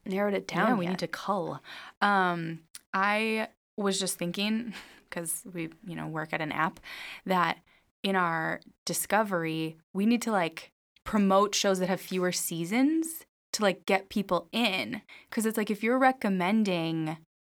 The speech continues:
Speaker 2: a Frasier to me, I don't know <laughs> why, I don't know why, but it's like,
Speaker 1: 'Cause you,
Speaker 2: that's
Speaker 1: like,
Speaker 2: ten
Speaker 1: have to
Speaker 2: seasons.
Speaker 1: buckle down.
Speaker 2: Yeah, you gotta buckle
Speaker 1: Well,
Speaker 2: down.
Speaker 1: that's why
Speaker 2: I
Speaker 1: my,
Speaker 2: need a
Speaker 1: I was,
Speaker 2: gateway show.
Speaker 1: um,
Speaker 2: That's my thing right now. I don't have a gateway show.
Speaker 1: uh, doing my job here
Speaker 2: <laughs>
Speaker 1: with,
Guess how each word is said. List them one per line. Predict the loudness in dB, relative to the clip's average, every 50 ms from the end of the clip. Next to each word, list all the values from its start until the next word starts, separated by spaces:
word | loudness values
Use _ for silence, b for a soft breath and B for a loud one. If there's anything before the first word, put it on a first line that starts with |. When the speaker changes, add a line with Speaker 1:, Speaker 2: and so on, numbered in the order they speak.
| _ _ _ _ _ _ _ _ _ _
Speaker 2:
a | -12
Frasier | -10 -8 -6 -4 -2 -2 0 0 -2 -2 -4
to | -6 -6
me, | -6 -4 -2 -2
I |
don't | -2 -2
know | -2 0
<laughs> | 2 2
why, | 6 6
I | 8 8 10 10 10 10 10 6 6 6 6 6
don't | 8 6 6
know | 8
why, | 10 8 10 8
but | 6
it's | 2 2 0
like, | -2 -2 2
Speaker 1:
'Cause | 4 4 6 8
you, | 8 8
Speaker 2:
that's | 8 8
Speaker 1:
like, | 8 8
Speaker 2:
ten | 8 8
Speaker 1:
have | 10 10
to | 10
Speaker 2:
seasons. | 10 10 10
Speaker 1:
buckle | 10 10 10 6 4 4
down. | 6 6 8 8 8 8 8
Speaker 2:
Yeah, | 8 8 8
you | 6
gotta | 6 6 6 6 4 4
buckle | 4 4 4 4 4 4
Speaker 1:
Well, | 6 8
Speaker 2:
down. | 10 10 10 10
Speaker 1:
that's | 8 6 8
why | 8 8 8 8 8 6 4 0 -2 B B B B B -4 2
Speaker 2:
I | 4 6 8
Speaker 1:
my, | 8
Speaker 2:
need | 10 8
a | 8
Speaker 1:
I | 8
was, | 8
Speaker 2:
gateway | 8 8 8 6 6 4 4 4
show. | 4 2 0 0 -2 -2 -6 -4 -2
Speaker 1:
um, | -2 0 2 4
Speaker 2:
That's | 4 4 4 4 4
my | 4 4
thing | 4 4 2
right | 4 4 4
now. | 4 4
I | 4
don't | 4 4
have | 4
a | 2 2
gateway | 2 2 2 2 2 0 -2 -2 -2
show. | -4 -4 -6 -6 -8 -8 -14 -20 _ _ _ -8
Speaker 1:
uh, | -6 -4 -2 -2 -2 -2
doing | -2 -2 0 0 2 2 0
my | 0 0 -2
job | 0 4 6 6 6 6 4
here | 0 0 0 2 2 2 2 2 0 0 -2 -2 -4 -6
Speaker 2:
<laughs> | -10 -12 -6
Speaker 1:
with, | -2 0 0 0 0 -2 0 -2